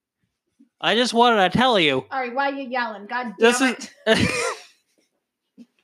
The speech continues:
Speaker 1: This is, I, I, I love hearing you call in. It's my favorite part of the morning.
Speaker 2: Oh, Ari, it's been that way for eighty-five years.
Speaker 1: And I, I've, I've never gotten tired of it.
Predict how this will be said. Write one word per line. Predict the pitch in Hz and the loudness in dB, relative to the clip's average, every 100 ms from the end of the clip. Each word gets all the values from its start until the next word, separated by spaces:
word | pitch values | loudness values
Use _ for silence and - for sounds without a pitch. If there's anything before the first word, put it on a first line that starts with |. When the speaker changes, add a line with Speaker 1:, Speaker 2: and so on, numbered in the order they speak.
| _ _ _ _ _ _ - _ _ _ _ _ - | _ _ _ _ _ _ -20 _ _ _ _ _ 2
Speaker 1:
This | 269 | 6
is, | 277 240 - - - - - | 6 4 -2 -18 -20 -8 0
I, | 220 226 - | 2 2 2
I, | 190 214 208 - - | 2 2 0 -4 0
I | 202 | 2
love | 202 190 240 285 254 - | 4 6 6 4 0 -14
hearing | - - 220 226 226 | -18 -2 0 2 6
you | 196 | 4
call | 180 180 180 | 4 2 4
in. | 160 120 - _ _ _ - _ _ _ _ - | 4 2 -6 _ _ _ -20 _ _ _ _ 0
It's | 185 | 0
my | 175 170 | 2 0
favorite | - - 220 220 - | 0 2 2 2 -2
part | - 170 156 - | 0 0 0 -4
of | 156 151 | -4 -2
the | 135 | 0
morning. | 131 113 98 _ - - | 0 -2 -8 _ -14 -10
Speaker 2:
Oh, | 214 196 185 | -6 -4 -4
Ari, | 170 170 170 185 | -6 -6 -8 -8
it's | 220 185 | -8 -4
been | 202 240 | -2 0
that | 220 220 | 2 2
way | 220 214 | 2 2
for | 214 | 0
eighty-five | 220 226 226 - 214 202 196 | 0 0 -2 0 2 2 0
years. | 190 190 185 - - - | 0 0 0 -4 -12 -4
Speaker 1:
And | 175 175 | 0 2
I, | 180 180 160 175 | 2 2 2 0
I've, | 165 | 2
I've | 151 165 160 | 2 2 2
never | 170 185 202 | 2 4 4
gotten | 190 185 196 | 2 0 0
tired | 175 156 135 | 2 2 0
of | |
it. | 120 | -2